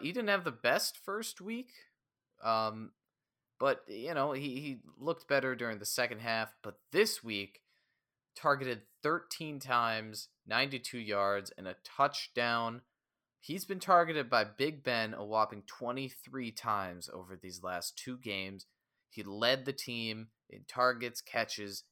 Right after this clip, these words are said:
and receiving yards last game. He scored a twenty-eight yard touchdown. Uh, he's, he's really stepping it up, and I, I think at, at this point he's startable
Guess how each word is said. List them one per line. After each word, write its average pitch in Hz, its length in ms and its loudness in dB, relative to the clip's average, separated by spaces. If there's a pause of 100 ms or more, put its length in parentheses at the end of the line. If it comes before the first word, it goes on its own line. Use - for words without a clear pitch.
(100)
and 110 200 -2
receiving 113 520 -4
yards 101 320 -2
last 98 340 -2
game. 98 240 -8
He 92 60 -14
scored 90 220 -12
a - 40 -20
twenty-eight 110 460 -6
yard 101 240 -2
touchdown. 95 720 -4 (720)
Uh, 92 320 -2 (500)
he's, 135 380 -6
he's 131 280 -2
really 127 440 4
stepping 104 460 4
it 92 120 -6
up, 90 260 0 (640)
and 92 500 -2 (560)
I, 85 180 2 (100)
I 123 180 10
think 117 340 -2
at, 104 280 0 (400)
at 101 200 0
this 113 160 -2
point 92 420 -6
he's 95 500 -10 (460)
startable 90 680 2